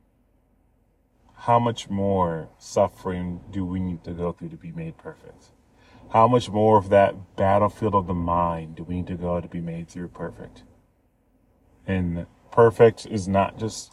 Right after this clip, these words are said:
like, it could be doing everything wrong, but it's having that maturity and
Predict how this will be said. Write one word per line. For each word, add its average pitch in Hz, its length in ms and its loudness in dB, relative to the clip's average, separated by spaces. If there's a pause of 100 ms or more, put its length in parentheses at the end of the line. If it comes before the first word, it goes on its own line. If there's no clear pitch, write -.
like, 104 400 2
it 107 140 -8
could 117 100 -6
be 110 120 0
doing 104 200 0
everything 98 240 -2
wrong, 98 160 0
but 101 120 0
it's - 100 -14 (100)
having 104 260 -2
that 98 120 -8
maturity 92 800 -10 (540)
and 90 260 -8